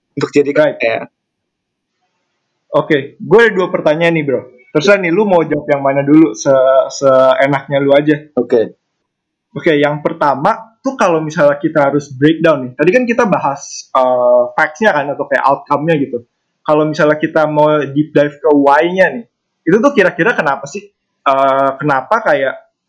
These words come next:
Speaker 2: uh, makin intelek lu tinggi banget, itu udah nggak perlu-perlu lagi, cuman kayak, uh, pas dia belum tinggi, itu tuh correlated tuh, kayak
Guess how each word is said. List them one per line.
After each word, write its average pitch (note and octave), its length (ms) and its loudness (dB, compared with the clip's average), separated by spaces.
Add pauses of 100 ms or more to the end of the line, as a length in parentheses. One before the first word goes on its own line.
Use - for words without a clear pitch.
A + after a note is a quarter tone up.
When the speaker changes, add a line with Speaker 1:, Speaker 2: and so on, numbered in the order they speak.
(180)
Speaker 2:
uh, C3 800 0
makin D3 400 -2
intelek D3 480 0
lu C#3+ 480 0 (400)
tinggi D#3+ 320 2
banget, D3 480 -2
itu A#3+ 160 -2
udah F#3+ 160 4
nggak C3+ 160 -4
perlu-perlu C#3+ 400 -2
lagi, C#3 480 -2
cuman A#3 320 -2
kayak, C#3+ 240 2 (720)
uh, C3 720 0 (320)
pas D#4 240 0
dia E3 160 2
belum D#3+ 320 0
tinggi, F3+ 480 0 (160)
itu - 160 0
tuh B3+ 80 4
correlated E3+ 640 -2
tuh, E3 160 -4
kayak - 320 -4